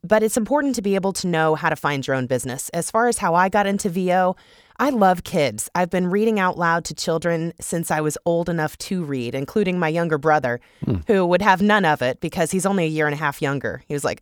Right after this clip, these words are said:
Speaker 1: "I
Speaker 2: No
Speaker 1: can
Speaker 2: way.
Speaker 1: read. Leave me alone."
Speaker 2: <laughs>
Speaker 1: <clears throat> But, um,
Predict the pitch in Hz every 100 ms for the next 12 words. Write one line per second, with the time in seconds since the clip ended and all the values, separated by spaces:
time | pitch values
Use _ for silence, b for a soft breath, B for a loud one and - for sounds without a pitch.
0 | _ - - - 226 254 170 - 123 285
1 | 285 254 240 139 127 131 - - - _
2 | - - 285 294 285 208 220 208 214 220
3 | 208 208